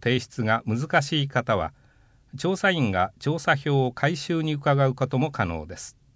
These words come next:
調査員回収を希望する場合は、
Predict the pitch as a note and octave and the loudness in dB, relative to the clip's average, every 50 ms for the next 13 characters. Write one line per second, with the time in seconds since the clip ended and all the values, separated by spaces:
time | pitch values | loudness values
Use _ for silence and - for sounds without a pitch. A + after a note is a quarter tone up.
0 | _ _ _ _ _ _ _ _ _ _ _ _ _ _ _ _ _ _ _ _ | _ _ _ _ _ _ _ _ _ _ _ _ _ _ _ _ _ _ _ _
1 | _ _ - - D#3 - C#3+ - G3 F3+ D#3 B2+ A#2 A#2+ - B2+ B2+ C3+ C3+ - | _ _ -6 -4 -2 -2 0 2 2 4 4 4 2 2 2 2 2 2 0 -2
2 | C#3+ C3+ C3 C3 B2+ B2 - B2+ A#2 B2+ C3 B2 - - B2 A#2+ A#2 A#2 A2+ A2+ | 0 0 2 2 0 0 -2 -2 0 0 0 -2 -2 -2 -2 0 2 2 2 2
3 | A2+ G#2+ G#2+ G#2 G#2 | 2 2 2 0 0